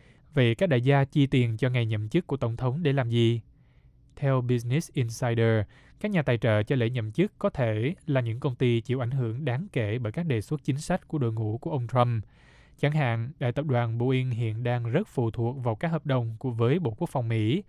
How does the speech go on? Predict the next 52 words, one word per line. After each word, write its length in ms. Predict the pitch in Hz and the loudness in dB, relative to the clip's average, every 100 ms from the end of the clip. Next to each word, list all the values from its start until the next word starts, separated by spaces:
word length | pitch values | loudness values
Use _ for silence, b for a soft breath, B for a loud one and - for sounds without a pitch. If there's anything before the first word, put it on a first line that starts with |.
| b b b - | b b b -2
trong 140 | 135 | -2
khi 140 | - | 0
ông 180 | 156 131 | -2 -2
Trump 460 | 127 135 127 123 - | 0 0 0 -4 -2
trước 140 | 190 | 0
đây 240 | 165 131 127 | 2 2 2
từng 280 | 131 117 | -2 -2
dọa 340 | 113 113 107 110 | -2 -2 -2 -4
sẽ 260 | - 113 | -2 -4
bỏ 260 | 139 113 104 | -2 -2 -2
chiếc 240 | - 180 | -2 -4
chuyên 160 | - 131 | -2 -2
cơ 140 | 135 | 0
Air 220 | 139 123 110 | 0 -2 -2
Force 300 | 131 120 135 | -4 -4 -2
One 160 | 120 120 113 | -2 0 0
do 140 | 120 | -2
Boeing 300 | 123 147 117 | 0 -2 -4
thực 140 | 113 | -6
hiện. 360 | - 113 110 117 - b b b b b | -2 -2 -2 -6 -12 b b b b b
Các 120 | - 175 | -6 -4
chính 120 | 185 | -2
sách 160 | 208 | -2
đối 120 | 190 190 | 0 0
ngoại 260 | 151 110 | 0 0
của 120 | 107 | -2
ông 140 | 160 127 | -4 -2
Trump 340 | 143 131 123 | 0 0 -2
cũng 180 | 123 110 | -4 -4
có 100 | - | -4
thể 280 | - 110 117 | -2 -2 -2
sẽ 140 | - | -4
ảnh 100 | 131 | -2
hưởng 240 | 139 113 113 | -2 -2 -2
rất 220 | 170 - | -4 0
lớn 300 | 131 123 170 | 0 0 0
đến 160 | 165 | -2
việc 220 | 156 117 151 | -2 -4 -2
bán 220 | 120 139 | -4 -2
máy 100 | 156 | -2
bay 240 | 139 127 | 0 0
của 140 | 113 127 | -2 -4
Boeing 400 | 131 135 120 113 b b b | 0 0 0 -4 b b b
tới 160 | - 123 | -2 -2
các 160 | 170 160 | -2 -4
quốc 120 | 185 | -4
gia 260 | 156 131 127 | 0 2 0
như 140 | 127 | -2
Iran 420 | 147 123 120 117 | -2 0 0 -2
và 80 | 107 | -4
Trung 180 | 101 117 | -6 -6
Quốc. 240 | 107 139 | 0 0